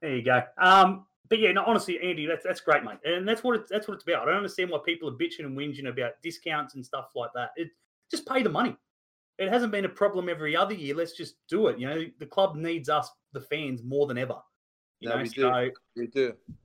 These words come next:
Speaker 1: you know, it's just one of those things, you know, jeez. How,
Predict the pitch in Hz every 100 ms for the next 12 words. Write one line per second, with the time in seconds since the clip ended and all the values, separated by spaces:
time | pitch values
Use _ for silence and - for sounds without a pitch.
0 | _ 190 175 180 202 196 190 - 214 220
1 | 190 170 127 220 208 110 - 117 160 175
2 | - - 185 - - _ _ _ _